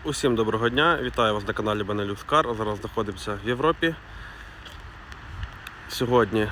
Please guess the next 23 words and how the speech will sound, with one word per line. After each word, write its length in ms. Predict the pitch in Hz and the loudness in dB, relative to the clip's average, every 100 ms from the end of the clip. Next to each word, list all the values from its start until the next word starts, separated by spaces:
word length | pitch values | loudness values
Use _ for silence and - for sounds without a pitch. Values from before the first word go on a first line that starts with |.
| - | -2
завантажували 840 | 104 117 117 123 107 107 104 104 107 - - | 2 4 6 6 4 4 2 2 -2 -4 -6
автомобіль, 500 | 104 - 117 113 120 | -6 0 2 4 2
який 240 | 107 - | 0 0
ми 100 | 107 | -2
придбали 640 | 101 113 95 110 107 101 107 - - - - - - | 0 -2 2 4 4 2 -2 -8 -12 -10 -10 -10 -4
на 100 | 107 | 0
аукціонах 460 | 107 - 117 113 104 | 0 2 2 4 2
для 120 | 110 | 2
наших 400 | 110 104 - 101 | 2 2 -2 -4
замовників. 680 | 104 139 156 160 - 156 147 - - - - - - - - - - - 101 | 2 4 6 4 4 2 0 -4 -10 -10 -16 -14 -14 -16 -16 -16 -16 -10 -6
Загалом 440 | 110 117 120 107 | -2 2 4 2
сьогодні 320 | - 107 107 | 0 0 2
відвантажили 500 | 104 113 113 107 107 | 2 2 2 2 0
шість 240 | 101 104 101 | -2 -4 -6
автомобілів, 520 | - 110 147 156 135 | -4 0 2 2 0
чотири 400 | - 113 107 101 - | 0 2 2 2 -4
в 40 | 110 | -2
нас 220 | 107 - | -2 0
їде 320 | 113 101 104 - - - - - - - - - - - - - - - - | -2 0 -2 -4 -14 -18 -18 -18 -18 -18 -18 -16 -16 -18 -18 -18 -18 -10 -2
на 180 | 104 | 0
наших 340 | 104 110 - - | 2 2 0 2
власних 400 | 117 110 98 - | 2 2 -2 0
евакуаторах. 840 | 110 107 135 156 - 147 147 | 0 4 6 6 4 2 2